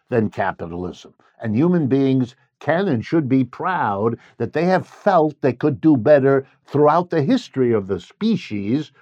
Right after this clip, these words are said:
we call human beings. And we have quite a nice thing to show for this commitment to do better. And there's no reason, the socialists tell us, to think that that's all stopped now, that we shouldn't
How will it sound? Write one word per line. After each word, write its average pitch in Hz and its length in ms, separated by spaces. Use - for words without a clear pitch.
we 120 140
call 120 320
human 107 400
beings. 107 520
And 175 100
we 247 120
have 208 180
quite 170 220
a 165 100
nice 139 320
thing 123 320
to 143 120
show 165 560
for 151 280
this 151 260
commitment 139 640
to 131 100
do 127 260
better. 101 460
And 101 140
there's 90 220
no 127 380
reason, 131 720
the 92 120
socialists 101 600
tell 120 260
us, 113 240
to 147 120
think 131 300
that 123 180
that's 120 280
all 113 240
stopped - 480
now, 101 420
that 113 140
we 123 140
shouldn't 185 520